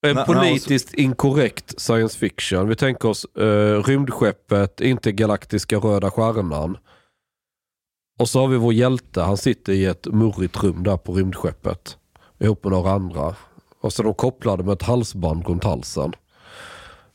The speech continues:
Speaker 1: Med en sladd som går till en apparat. Bordet. Och så kliver det in en väldigt sträng, elak batikhäxa som liksom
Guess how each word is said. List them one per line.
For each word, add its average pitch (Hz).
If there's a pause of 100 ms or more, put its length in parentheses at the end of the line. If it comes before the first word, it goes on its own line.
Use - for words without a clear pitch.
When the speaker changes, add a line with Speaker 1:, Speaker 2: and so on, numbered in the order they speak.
Speaker 1:
Med 98
en 98
sladd 78
som 104
går 104
till 95
en 85
apparat. 85 (840)
Bordet. 82 (840)
Och 101
så 113
kliver 113
det 123
in 98
en 95
väldigt 101
sträng, 98
elak 104
batikhäxa 85
som 80
liksom 82